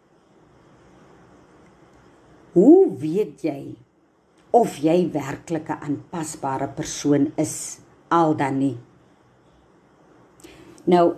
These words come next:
ek gaan vir jou verduidelik, luisteraars, wat mense wat nie aanpasbaar is nie, watter eienskappe hulle openbaar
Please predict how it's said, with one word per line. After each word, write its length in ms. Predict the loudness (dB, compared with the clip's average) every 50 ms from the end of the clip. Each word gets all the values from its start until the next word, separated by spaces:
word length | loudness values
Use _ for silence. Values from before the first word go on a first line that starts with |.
| -4 -6
ek 140 | -6 -6 -4
gaan 240 | -2 0 0 0 -2
vir 160 | -4 -4 -2
jou 120 | -2 -2 -2
verduidelik, 680 | -2 -4 -2 0 2 2 2 2 2 0 -2 -2 -2
luisteraars, 880 | -4 -4 -4 -6 -8 -12 -12 -12 -12 -12 -14 -14 -16 -18 -20 -20 _ _ _ _ _ _ _ _ _ _ _ _ _ _ _ _ _ _ _ _ _ _ _ _ _ _ _ _ _ _ _ _ _ _ _ _ _ _ _ _ _ _ _ _ _ _ _ _ _ _ _ _ _ _ _ _
wat 400 | -8 -2 2 2 2 2 0 0
mense 760 | 2 6 8 8 8 8 6 4 0 -4 -6 -6 -6 -6 -8 -10
wat 200 | -10 -10 -8 -6
nie 420 | -4 -4 0 4 6 6 6 6 4
aanpasbaar 1000 | -4 -8 -8 -8 -10 -12 _ -14 -14 -12 -12 -14 -12 -10 -8 -8 -6 -8 -8 -8
is 220 | -10 -10 -8 -8
nie, 220 | -8 -8 -8 -8 -10 -12 -16 _ _ _ _ _ _ _ _ _ _ _ _ _ _ _ _ _ _ _ _ _
watter 360 | -4 -4 2 4 4 2 2 0 -4 -2
eienskappe 1000 | -2 0 0 0 0 0 0 -2 -4 -4 -4 -6 -4 -4 -4 -4 -4 -4 -6 -10 -16 _ _ _
hulle 260 | 0 2 4 4 4 2 2 0
openbaar 1040 | -2 -2 0 0 2 2 2 0 -2 -4 -4 -2 -2 -2 -4 -4 -6 -10 -12